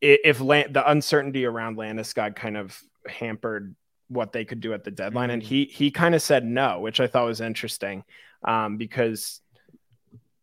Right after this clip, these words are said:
Speaker 1: from the outside, it seemed like that did hamper them, not knowing when he would be back. That didn't allow them to, um, go out and maybe get a, a James Van, James Van Riemsdyk, someone like that. But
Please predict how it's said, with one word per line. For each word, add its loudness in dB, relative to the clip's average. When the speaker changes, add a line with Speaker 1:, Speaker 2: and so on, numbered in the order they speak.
Speaker 1:
from -2
the 0
outside, 2
it -10
seemed -4
like -4
that -4
did 0
hamper -10
them, -16
not -12
knowing -12
when -14
he -18
would -16
be -14
back. -10
That -8
didn't -10
allow -6
them -10
to, -8
um, -6
go 6
out 2
and -4
maybe -6
get -4
a, -4
a -6
James -4
Van, -6
James -2
Van -2
Riemsdyk, -2
someone -2
like -6
that. -4
But -2